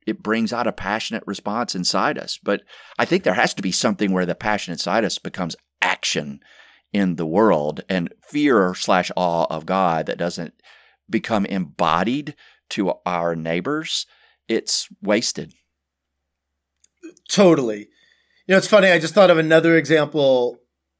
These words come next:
Speaker 2: that is a Christian <laughs> example. Um, and it's, it's the movie, not the book, but the, um, The Lion, the Witch, and the Wardrobe.
Speaker 1: Hmm.
Speaker 2: Now, I haven't read it in years, but one of my favorite movies of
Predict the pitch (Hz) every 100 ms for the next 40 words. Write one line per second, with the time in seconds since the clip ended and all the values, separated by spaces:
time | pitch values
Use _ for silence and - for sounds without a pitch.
0 | _ 147 143 143 156 131 131 226 233 -
1 | 147 147 - - - - 151 123 - -
2 | - - - - - - 165 156 147 135
3 | - _ _ _ - 214 226 - 226 -
4 | 202 202 214 247 208 180 143 165 175 160
5 | 127 175 139 - - 151 143 - 160 147
6 | 147 151 143 147 - 147 139 160 175 170
7 | 160 160 147 127 135 139 180 202 202 -
8 | _ _ 123 107 180 165 180 220 240 190
9 | 165 185 160 139 - 170 156 143 131 120
10 | 156 175 139 101 - 147 151 180 190 175
11 | 151 - - 180 196 175 214 208 - 170
12 | 180 160 185 175 170 165 139